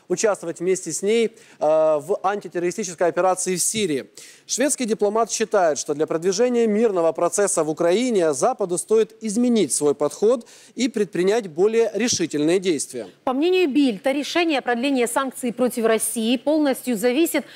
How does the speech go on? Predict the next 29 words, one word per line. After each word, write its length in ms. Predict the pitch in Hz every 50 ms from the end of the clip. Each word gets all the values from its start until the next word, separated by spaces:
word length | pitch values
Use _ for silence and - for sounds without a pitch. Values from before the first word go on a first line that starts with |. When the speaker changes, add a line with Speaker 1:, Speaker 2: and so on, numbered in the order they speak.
| - - -
Speaker 2:
от 160 | 277 285 -
выполнения 640 | 262 294 - 311 311 320 311 294 254 233 220 214 208
Кремля 480 | - 254 262 262 262 302 349 370 - -
Минских 520 | - 240 254 262 277 302 - - - 262 208
договорённостей 920 | 190 226 208 233 240 262 269 269 240 208 202 202 190 - - 208 180 170 - - - -
и 100 | 330 339
подчёркивает, 840 | - 381 - - - - 359 285 247 - - 185 180 - - - -
сейчас 320 | 294 262 - 359 370 339 - -
нет 260 | 320 330 359 370 330 - - - _ _ -
признаков 560 | 370 349 302 269 180 214 226 214 - 220 196
того, 380 | - - 240 240 302 349 349 - - _
что 280 | - - - - 359 349
Россия 480 | 330 302 - - - 320 311 277 226 -
собирается 640 | - 254 220 202 240 254 262 269 262 - - - 269
их 240 | 240 226 220 - _ _ -
выполнять. 680 | 254 269 - 302 302 302 285 240 185 165 - - - _ _ _ _ _ _ _ _ _ _ _ _ _ _ _ _ _ _ _ - - - -
Очевидным 520 | 269 262 - 339 339 370 339 320 320 294
является 540 | 269 285 285 294 302 302 294 294 - 294 269
то, 220 | - 339 359 349
что 260 | - - - 277 247 -
ослабление 760 | 262 269 247 - 277 269 254 233 262 285 269 247 233 226 214
санкций 560 | - - 285 285 294 302 - - - 254 226
лишит 340 | 214 247 233 - 277 233 208
Европейский 560 | 220 220 220 214 208 233 226 208 - - 233
Союз 420 | - - 240 233 240 285 294 - -
и 60 | 226
Соединённые 560 | - 254 233 208 214 240 240 240 226 220 220
Штаты 320 | - - - 220 214 -
Америки 500 | 226 233 247 277 294 262 247 - 240 220